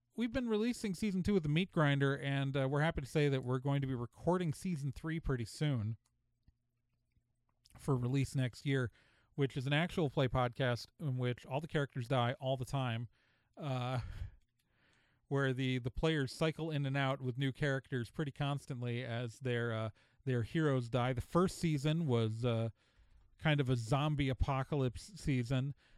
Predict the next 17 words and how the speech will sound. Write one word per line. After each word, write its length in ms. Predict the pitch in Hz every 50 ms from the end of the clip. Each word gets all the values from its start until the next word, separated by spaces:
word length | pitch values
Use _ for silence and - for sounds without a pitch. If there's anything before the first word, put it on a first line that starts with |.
| -
The 80 | - 147
second 400 | - - 196 190 185 - 180 160
season 540 | - - 170 165 160 147 160 165 170 180 165
sees 260 | - - 165 151 131
a 60 | 139 131
bunch 380 | 117 143 143 147 139 - -
of, 320 | 151 139 135 131 127 117 -
uh, 180 | 123 123 117 113
chosen 500 | - - - 147 156 180 165 147 151 131
ones 480 | 120 120 113 113 117 113 113 113 - - _ _ _ _ _ _ _ _ _
headed 360 | - 156 147 139 139 131 120
to 220 | - - 156 139 123
fulfill 340 | 107 - 139 - - 160 135
a 40 |
prophecy, 760 | 120 - 156 151 151 147 - 151 - - 139 120 113 110 120 -
only, 460 | - 139 135 131 131 127 127 123 131 131
uh, 280 | 127 123 120 117 117